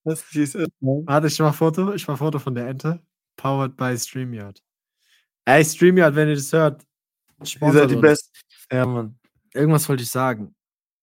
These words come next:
Speaker 1: Noch ist
Speaker 2: Ja, jetzt
Speaker 1: gratis.
Speaker 2: muss ich alle, jetzt
Speaker 1: Das
Speaker 2: muss ich
Speaker 1: geht doch
Speaker 2: alle
Speaker 1: gar nicht.
Speaker 2: Jokes, alle Jokes, die ich gebracht habe in der Folge davor,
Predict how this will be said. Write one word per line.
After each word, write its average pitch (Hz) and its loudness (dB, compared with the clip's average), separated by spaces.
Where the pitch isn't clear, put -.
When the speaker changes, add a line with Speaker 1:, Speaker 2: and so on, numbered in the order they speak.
Speaker 1:
Noch 175 6
ist 165 0
Speaker 2:
Ja, 127 0
jetzt 139 2
Speaker 1:
gratis. 170 4
Speaker 2:
muss 139 2
ich 123 0
alle, 196 6
jetzt 208 -10
Speaker 1:
Das 180 4
Speaker 2:
muss 185 2
ich 165 0
Speaker 1:
geht - -2
doch 170 2
Speaker 2:
alle 202 6
Speaker 1:
gar - 4
nicht. 113 -2
Speaker 2:
Jokes, 190 2
alle 185 4
Jokes, 175 2
die 147 -4
ich 139 -6
gebracht 147 -2
habe 123 -8
in 120 -8
der 120 -10
Folge 127 -6
davor, 127 -8